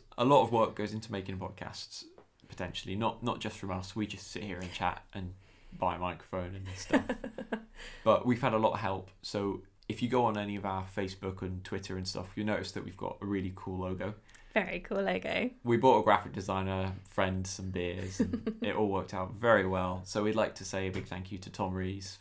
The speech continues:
Speaker 1: for our logo.
Speaker 2: Yeah,
Speaker 1: And
Speaker 2: for our wonderful logo. Thank you very much, Tom.
Speaker 1: And we've also had a,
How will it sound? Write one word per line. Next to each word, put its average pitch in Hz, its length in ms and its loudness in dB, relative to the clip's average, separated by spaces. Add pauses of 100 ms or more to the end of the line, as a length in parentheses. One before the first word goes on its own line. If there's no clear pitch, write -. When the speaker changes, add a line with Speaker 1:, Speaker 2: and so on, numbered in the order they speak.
Speaker 1:
for - 280 -2
our 92 400 -6 (460)
logo. 101 460 -2 (1200)
Speaker 2:
Yeah, 226 60 2
Speaker 1:
And 196 360 0
Speaker 2:
for - 200 -4
our 202 160 -2
wonderful 208 420 -6
logo. - 540 -4
Thank 220 240 -8
you 220 80 -6
very 214 180 -2
much, 208 280 -8
Tom. 208 420 -4 (420)
Speaker 1:
And 107 120 -2
we've 98 160 -4
also 98 200 -6
had 101 220 -4
a, - 220 -6